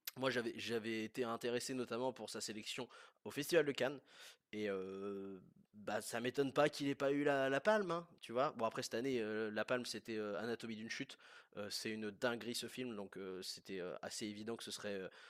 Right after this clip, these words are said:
ce serait pas, euh, Le Temps d'aimer qui aurait quoi que ce soit. Mais voilà. Bref, euh, c'était tout ce que j'avais à dire sur Le Temps d'aimer. Voilà, une petite, euh, petite pierre qui s'ajoute à l'édifice de, de l'arc de la grande toile dédié au film,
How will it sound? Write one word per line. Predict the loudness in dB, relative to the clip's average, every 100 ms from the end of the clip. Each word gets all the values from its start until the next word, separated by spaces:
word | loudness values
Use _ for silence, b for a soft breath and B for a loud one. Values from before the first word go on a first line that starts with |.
| B
ce | -6 -2
serait | 0 0
pas, | 4 4 4
euh, | 0
Le | -2 -2
Temps | -2 0
d'aimer | 2 2 0
qui | -2
aurait | -4 -4
quoi | -6
que | -8
ce | -8
soit. | -6 -6 B B B B -6
Mais | 8 10
voilà. | 10 8 2 -20 _ _ _ _ _ -4
Bref, | 6 8 8 6 -2
euh, | 2 4 4 2
c'était | -2 -4
tout | -4
ce | 0
que | 4
j'avais | 6 6
à | 4
dire | 4 0 B B
sur | -4 0 4 4
Le | 4 2 4
Temps | 2 4
d'aimer. | 4 6 2 0 B B
Voilà, | 2 6 8 8 6
une | -2 -2
petite, | -4 -4 -2 2
euh, | 4 4 4 2 0
petite | -2 -6 -8 -6
pierre | 2 4 4 2
qui | -4
s'ajoute | -2 -2 0
à | 0
l'édifice | 0 -4 -6 -6 -4
de, | -4 -6 B B -8
de | 2
l'arc | 6 6 6 -6 -6
de | -2
la | 0 0
grande | 0 0
toile | 2 2 2
dédié | -4 0 2
au | 2
film, | 0 -4 -2 -2